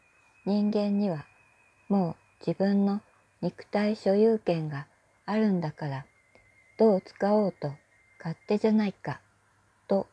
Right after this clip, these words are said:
思っている方が結構多いということです。これに対しては、一応両親からいただいた肉体である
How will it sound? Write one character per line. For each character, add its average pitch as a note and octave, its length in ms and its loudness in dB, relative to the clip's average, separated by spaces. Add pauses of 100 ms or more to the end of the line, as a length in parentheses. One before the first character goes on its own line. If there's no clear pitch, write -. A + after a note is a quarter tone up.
(140)
思 G3 240 0
っ - 20 -6
て - 220 -6
い F#3 80 -4
る F#3+ 80 -4
方 G3 320 -2
が E3+ 160 -6 (560)
結 A3 280 0
構 D#3+ 280 2 (120)
多 F#3 240 4
い D3 140 -2 (400)
と G#3 220 0 (100)
い F3+ 80 -2
う F3 100 0
こ - 140 -4
と E3 180 -4
で D3 180 -4
す。 - 260 -20 (920)
こ G#3+ 100 2
れ A3 160 6
に A3+ 140 2
対 A3 280 0
し - 100 -16
て D#3 180 -2
は、 C#3+ 180 -6 (600)
一 G#3 360 4
応 G3+ 160 0 (400)
両 A#3 200 4
親 E3+ 280 -2
か - 160 -8
ら C#3 180 -8 (280)
い D#3 60 -10
た F#3 180 -2
だ G3+ 160 -2
い G3+ 80 -4
た F#3 260 -6 (540)
肉 - 220 -6
体 G#3 280 2
で G#3 140 4
あ G#3 100 0
る E3+ 120 -6